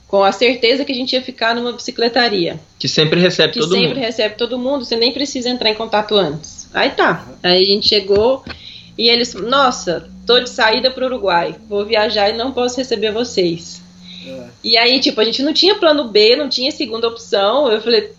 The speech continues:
Speaker 1: "Pô, e agora?" Cinco e meia da tarde, tava com a
Speaker 2: Cidade grande, né?
Speaker 1: Cidade grande. E aí a gente tava parado, é, vendo onde que eram os bombeiros, no celular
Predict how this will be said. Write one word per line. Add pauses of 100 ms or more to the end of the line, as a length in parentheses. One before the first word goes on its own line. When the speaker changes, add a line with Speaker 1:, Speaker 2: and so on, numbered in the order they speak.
(180)
Speaker 1:
"Pô, (120)
e
agora?"
Cinco
e
meia
da
tarde,
tava
com
a
Speaker 2:
Cidade
grande,
né?
Speaker 1:
Cidade
grande. (640)
E
aí
a
gente
tava
parado, (120)
é,
vendo
onde
que
eram
os
bombeiros,
no
celular